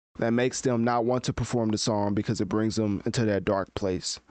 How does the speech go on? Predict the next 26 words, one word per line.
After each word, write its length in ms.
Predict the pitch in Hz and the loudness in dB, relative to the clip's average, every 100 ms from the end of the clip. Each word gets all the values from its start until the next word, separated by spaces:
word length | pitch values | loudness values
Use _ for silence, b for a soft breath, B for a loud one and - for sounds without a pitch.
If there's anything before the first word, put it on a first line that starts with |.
| b b b _ _ _ _ - | b b b _ _ _ _ -4
So 160 | 143 | 0
the 60 | 120 | 2
reason 320 | 170 160 151 | 2 2 0
I'm 100 | 120 | 0
saying 300 | 156 170 151 | 0 2 2
that 180 | 107 101 | 2 2
is 300 | 98 92 - - _ _ _ - | 0 0 -6 -16 _ _ _ -4
some 320 | - 156 165 | 0 0 0
fans 640 | 139 135 123 117 107 - _ _ - | 0 0 2 0 -2 -8 _ _ -2
don't 260 | 127 127 | 0 0
care 280 | - 143 127 | 0 2 2
about 240 | 113 113 113 | 2 0 0
the 100 | 107 | 0
mental 300 | 117 113 101 | 0 0 0
health 360 | 120 131 156 - _ _ _ _ | 2 2 -2 -8 _ _ _ _
if 200 | 123 117 | -2 0
it 100 | 113 | -2
prov-, 340 | 120 110 92 - - | 0 -2 -2 -8 -2
if 280 | 120 110 | -2 0
it 140 | 117 110 - _ _ _ _ _ - - | 0 -2 -6 _ _ _ _ _ -16 0
gives 320 | 147 139 117 | 2 2 0
them 420 | 131 120 110 110 | 2 2 2 4
music 540 | 117 123 104 95 - - _ _ _ _ _ _ _ _ _ _ _ | 4 2 2 0 -2 -10 _ _ _ _ _ _ _ _ _ _ _
that 180 | 127 110 | -2 2
they 220 | 127 123 | 2 4
enjoy 640 | 117 113 117 110 104 101 | 4 2 2 2 2 2